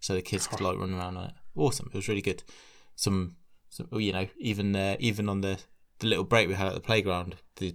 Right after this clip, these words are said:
Speaker 1: baby ducks were coming up to say hello.
Speaker 2: Nice.
Speaker 1: Yeah. Saw the tiger out. I don't see him out very often. Yeah, it was really good. <laughs>
Speaker 2: Cool. Good things happen to good people, you see.
Speaker 1: Yeah.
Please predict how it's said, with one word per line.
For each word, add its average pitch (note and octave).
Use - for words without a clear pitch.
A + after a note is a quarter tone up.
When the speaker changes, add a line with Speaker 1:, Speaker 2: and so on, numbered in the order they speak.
Speaker 1:
baby G2
ducks -
were F#2
coming G2
up -
to -
say G2
hello. G2
Speaker 2:
Nice. G3
Speaker 1:
Yeah. E2+
Saw G#2
the F#2+
tiger G#2+
out. G#2+
I G#2
don't G#2
see G#2
him G2+
out F#2
very G2
often. G2
Yeah, A#2
it G#2
was F#2+
really A#2+
good. B2+
<laughs> -
Speaker 2:
Cool. A#3
Good D3
things F3
happen C#3+
to C#3
good D3
people, D#3
you G#2
see. C3
Speaker 1:
Yeah. F#2+